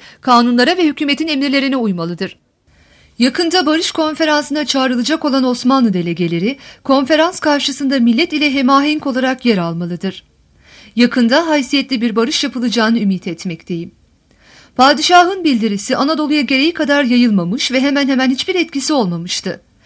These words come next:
Buna karşılık Eylül sonlarına doğru Ferit Paşa kabinesi bir hayli sarsılmış bulunuyordu.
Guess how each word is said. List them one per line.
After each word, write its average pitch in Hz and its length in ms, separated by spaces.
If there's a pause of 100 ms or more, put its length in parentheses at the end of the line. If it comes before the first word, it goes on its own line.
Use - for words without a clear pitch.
(320)
Buna 254 220
karşılık 208 640
Eylül 254 260
sonlarına 240 560
doğru 190 220
Ferit 247 320
Paşa 240 260
kabinesi 180 600
bir 349 120
hayli 285 300
sarsılmış 262 640
bulunuyordu. 175 680